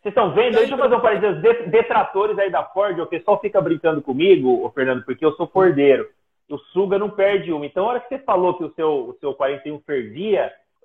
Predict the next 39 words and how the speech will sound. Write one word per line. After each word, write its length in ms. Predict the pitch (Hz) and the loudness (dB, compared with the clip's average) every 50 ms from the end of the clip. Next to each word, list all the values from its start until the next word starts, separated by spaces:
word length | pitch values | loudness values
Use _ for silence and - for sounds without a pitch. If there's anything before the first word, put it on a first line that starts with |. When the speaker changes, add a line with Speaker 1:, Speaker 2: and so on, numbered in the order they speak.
| - 147 123 | -16 -14 -10
Speaker 1:
meteram 460 | 131 156 196 208 202 202 214 247 269 226 | -4 0 0 0 2 4 2 2 2 0
o 80 | - | 0
pau, 340 | - 180 190 202 185 165 - | 2 4 6 6 4 4 2
que 100 | 165 147 - | -2 -8 -4
Ford, 520 | - 180 190 202 202 180 151 180 165 - _ | 0 2 2 2 2 0 -4 -6 -10 -10 _
Ford 320 | - 175 175 185 185 143 160 | -2 0 0 0 0 -2 -6
entra 280 | 170 180 180 180 165 | -6 -6 -8 -10 -10
em 60 | 170 165 | -10 -10
ebulição, 1200 | 151 139 156 160 160 143 - 240 - 139 156 175 180 170 170 160 156 147 139 135 127 123 117 - | -6 -4 -2 -2 -2 -4 -6 -4 0 2 2 4 4 4 2 2 2 2 2 0 -2 -4 -6 -4
que 100 | - 190 | -2 -2
não 200 | 185 180 180 175 - | 0 0 -4 -6 -8
sei 160 | 170 156 147 | -10 -10 -10
o 40 | - _ | -12 _
quê, 540 | - 147 160 175 175 170 170 165 156 143 - - | -10 -6 -4 -2 -2 -2 -2 -2 -4 -6 -8 -8
que 120 | 185 185 | -8 -6
não 160 | 185 180 180 _ | -6 -8 -10 _
sei 100 | - 165 | -12 -12
o 40 | 160 _ | -12 _
que 160 | - 156 147 | -10 -6 -2
lá. 400 | 143 - 160 175 175 165 151 - - - _ _ _ _ _ _ _ | 0 2 2 2 0 -2 -4 -8 -16 -20 _ _ _ _ _ _ _
Mas 100 | - 175 | -8 -6
vocês 100 | - 220 202 | -4 -4 0
estão 140 | - 240 208 | 0 2 2
vendo 140 | 202 196 | 2 0
que 60 | - 214 | 2 0
ele 160 | 220 208 214 | 0 0 0
casou 440 | - 220 196 170 143 135 165 175 185 | 0 2 2 2 0 0 0 0 0
num 240 | 190 214 214 214 - | 0 -2 -6 -6 -4
Ford, 420 | - 151 147 147 143 135 131 117 117 131 | 0 2 2 2 2 0 -2 -4 -8 -10
né? 340 | 127 139 151 156 147 139 135 | -8 -6 -6 -4 -6 -6 -8
E, 160 | 127 123 127 | -8 -12 -14
assim, 220 | 127 - - 151 147 | -18 -18 -14 -10 -8
é 80 | 147 | -8
um 80 | 147 147 | -8 -4
carro 340 | - 170 175 180 175 180 - | 0 0 2 2 0 -2 -6
que 60 | - | -2
tá, 120 | 202 190 185 | -2 -2 -2
te, 180 | 185 190 160 - | -2 -10 -16 -16
te 100 | - 190 | -16 -14